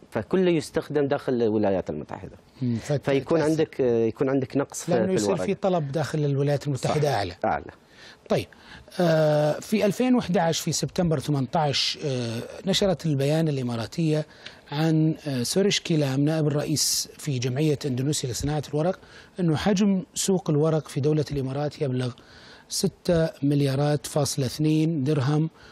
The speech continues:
Speaker 2: وأشار إلى أن صناعة الورق في الدولة تشهد معدلات نمو تصل إلى ستة بالمية، وهي النسب المتوقعة للنمو في ألفين وإحداعش، وقال أنه معدل النمو عالميًا يصل إلى واحد فاصلة ثمانية بالمية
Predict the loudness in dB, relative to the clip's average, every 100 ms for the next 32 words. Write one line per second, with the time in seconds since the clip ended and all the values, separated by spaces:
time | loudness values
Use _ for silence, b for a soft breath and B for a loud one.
0 | B -2 0 0 2 2 2 0 2 0
1 | 0 0 0 0 -2 -2 -4 -8 -6 -2
2 | 0 0 0 -2 -2 -2 -2 -4 B B
3 | B -4 -2 2 2 0 -2 -6 0 2
4 | 2 0 -2 -2 -2 -2 -4 -4 -2 -2
5 | 0 2 2 0 B B B -2 2 4
6 | 2 2 2 2 2 2 0 0 0 0
7 | 0 -2 -2 -4 -2 -4 -4 -6 -6 -6
8 | -12 B B B -2 2 4 4 4 2
9 | 0 2 2 2 2 0 0 -2 -2 0
10 | 0 -2 -4 -4 -4 -2 -2 -2 -4 -4
11 | -6 -4 -4 -6 -6 -4 -2 -4 -2 0
12 | 0